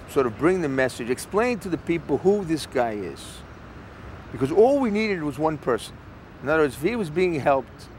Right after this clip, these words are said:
someone that age needs help to hide. It's very hard for a person that age, and he was, I think, ninety-three at the time, to, to pull this off by himself. All we needed to do was turn one person,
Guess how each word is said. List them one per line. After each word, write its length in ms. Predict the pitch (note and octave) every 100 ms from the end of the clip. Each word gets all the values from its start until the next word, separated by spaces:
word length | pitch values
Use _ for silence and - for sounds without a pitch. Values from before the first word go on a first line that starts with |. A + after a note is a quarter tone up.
| -
someone 340 | - A3 A3 F3
that 200 | F3 E3+
age 240 | D#3 C#3
needs 280 | D3+ E3 -
help 240 | D3+ C#3 -
to 80 |
hide. 340 | G#2 A2+ G2+ G2 - - - -
It's 120 | -
very 380 | B2+ B2+ A3 G#3+
hard 220 | F3 E3+
for 100 | -
a 40 | C3+
person 320 | D#3 D3 C#3+
that 160 | C#3
age, 220 | C3+ C#3 B2+
and 100 | C#3
he 80 |
was, 220 | C3 A#2 - - - - -
I 40 |
think, 140 | D3 C#3+
ninety-three 520 | D#3 D3 A#2+ D3+ D#3
at 60 |
the 80 | C3
time, 460 | - C3 A2+ A2+ B2 - - - - - - -
to, 500 | C#3 C3 C3 C3 B2+
to 80 | A#2+
pull 220 | - F3+
this 200 | D#3+ -
off 180 | D3 -
by 140 | C3
himself. 520 | A2+ G2+ A2+ A2+ - - -
All 220 | G3 A3+
we 120 | G3
needed 300 | F3 F3+ D#3 B2+
to 60 |
do 120 | C#3+ E3
was 180 | C#3+ -
turn 340 | E3+ E3 E3
one 200 | C#3+ D3
person, 460 | C3+ B2+ A#2 G#2 G#2